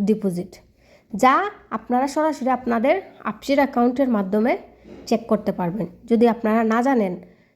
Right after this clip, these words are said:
তাহলে অন্যান্য যে খেদমাত অফিস আছে বা অন্যান্য যারা এই বিষয়ে জানে, তাদের কাছে পরামর্শ নিয়ে চেক করে দেখতে পারেন। আপনার কফিল যদি স্পন্সর ডিপোজিট মানে মক্তব আমেলের যে ফি আছে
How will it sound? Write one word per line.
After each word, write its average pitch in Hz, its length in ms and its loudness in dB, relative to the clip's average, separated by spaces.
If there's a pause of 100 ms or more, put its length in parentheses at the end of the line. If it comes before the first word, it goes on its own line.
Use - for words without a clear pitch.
(160)
তাহলে 240 320 2 (500)
অন্যান্য 233 440 2
যে 269 100 2
খেদমাত 262 420 0 (100)
অফিস 233 300 0
আছে 226 280 0
বা 196 220 0
অন্যান্য 233 440 2
যারা 214 220 2
এই 226 100 2
বিষয়ে 240 300 2
জানে, 196 260 0 (280)
তাদের 214 240 0
কাছে 240 260 -2 (200)
পরামর্শ 220 400 2
নিয়ে 254 260 4 (120)
চেক 247 180 -4
করে 311 180 0 (400)
দেখতে 190 300 -2
পারেন। 165 280 -4 (1300)
আপনার 254 360 2
কফিল 320 300 4
যদি 269 280 2 (640)
স্পন্সর 339 600 0
ডিপোজিট 254 540 2
মানে 240 220 2
মক্তব 269 480 0 (100)
আমেলের 190 420 0 (480)
যে 240 240 4
ফি 302 200 0 (100)
আছে 214 300 -2